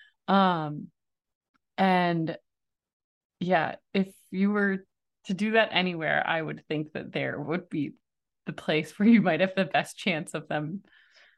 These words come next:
actually giving you something.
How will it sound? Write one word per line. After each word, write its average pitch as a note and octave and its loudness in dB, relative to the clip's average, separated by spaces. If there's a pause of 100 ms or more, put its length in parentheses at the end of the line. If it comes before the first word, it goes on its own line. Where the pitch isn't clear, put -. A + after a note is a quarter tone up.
(880)
actually F3 -8
giving A#3 -4
you D#3 -6
something. D#3+ -8